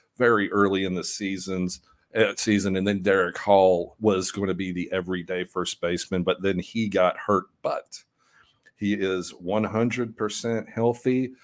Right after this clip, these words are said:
He was hitting well in the minors with a over three hundred batting average and three home runs in a few games.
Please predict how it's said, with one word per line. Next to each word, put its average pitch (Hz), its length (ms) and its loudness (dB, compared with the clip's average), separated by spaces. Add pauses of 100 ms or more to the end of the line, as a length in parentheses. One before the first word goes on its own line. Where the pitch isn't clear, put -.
(200)
He 110 180 0
was 90 260 0
hitting 123 560 2
well 117 440 6
in 104 160 0
the 90 100 0
minors 120 800 -2
with 95 180 -2
a 82 140 -2 (100)
over 120 320 2
three 117 380 -4
hundred 113 480 -2
batting 107 380 0
average 113 560 0
and 90 140 -8
three 107 280 -6
home 104 260 0
runs 110 380 -2
in 95 80 -10
a 92 60 -14
few 113 260 -10
games. 113 640 -8